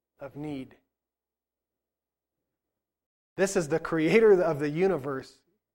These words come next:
God Almighty, and he walks up to that throne and he takes that title deed to the earth. And now in verse eight, "When he had taken the book,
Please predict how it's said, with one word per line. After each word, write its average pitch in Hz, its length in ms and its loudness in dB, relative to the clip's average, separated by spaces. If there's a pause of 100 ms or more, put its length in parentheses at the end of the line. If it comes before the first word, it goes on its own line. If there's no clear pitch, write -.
God 180 320 2
Almighty, 160 680 -2
and 139 80 -8
he 139 120 -12
walks 143 360 -2
up 170 120 -4
to 165 80 -6
that 160 260 -2
throne 131 400 -10 (400)
and 131 100 -18
he 139 140 -8
takes 180 380 -4
that 160 260 -2
title 170 320 0
deed 160 360 -4
to 156 100 -10
the 147 160 -6
earth. 151 320 -8 (1900)
And 131 80 -18
now 156 360 2
in 147 140 -2
verse 160 320 2
eight, 143 240 2
"When 165 220 0
he 170 220 0
had 151 340 -2
taken 175 480 0
the 139 100 -10
book, 123 460 -10